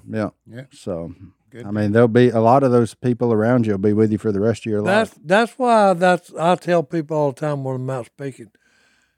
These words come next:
Speaker 3: you know, especially the young people, that, hey, this is,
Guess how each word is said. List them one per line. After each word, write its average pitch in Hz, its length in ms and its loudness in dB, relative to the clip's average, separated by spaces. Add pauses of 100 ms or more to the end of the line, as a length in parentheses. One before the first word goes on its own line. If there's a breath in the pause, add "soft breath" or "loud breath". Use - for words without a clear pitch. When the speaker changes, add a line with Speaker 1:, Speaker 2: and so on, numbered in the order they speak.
Speaker 3:
you 135 80 -12
know, 123 100 -8
especially 147 500 -4
the 123 120 -8
young 131 240 0
people, 123 420 -10 (240)
that, 131 240 -12
hey, 143 240 0
this 151 340 -4
is, 208 340 -8